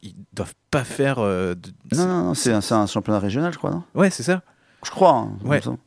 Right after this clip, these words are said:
Speaker 1: Alors après, euh, dans les clubs d'outre-mer qui ont réussi à faire un peu parler d'eux, euh, t'as un club de la Nouvelle-Calédonie qui a réussi à se qualifier pour le, le championnat de la, de la, de la Coupe du Monde, euh, des clubs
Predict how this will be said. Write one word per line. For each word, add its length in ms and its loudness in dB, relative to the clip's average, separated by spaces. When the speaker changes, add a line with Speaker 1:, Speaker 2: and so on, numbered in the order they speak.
Speaker 1:
Alors 160 8
après, 300 6
euh, 120 6
dans 260 -2
les 80 0
clubs 160 0
d'outre-mer 480 -2
qui 140 -6
ont 100 0
réussi 380 -4
à 60 0
faire 200 -4
un 80 -4
peu 100 -4
parler 260 -4
d'eux, 280 4
euh, 60 2
t'as 120 -4
un 80 -4
club 180 -2
de 80 0
la 80 2
Nouvelle-Calédonie 720 0
qui 100 -2
a 40 -2
réussi 560 -4
à 80 0
se 240 -4
qualifier 460 -4
pour 180 -4
le, 340 0
le 120 -6
championnat 480 -4
de 100 -2
la, 240 -2
de 80 -10
la, 720 -2
de 80 -10
la 80 -2
Coupe 180 -12
du 140 -10
Monde, 240 -4
euh, 160 0
des 100 -2
clubs 320 2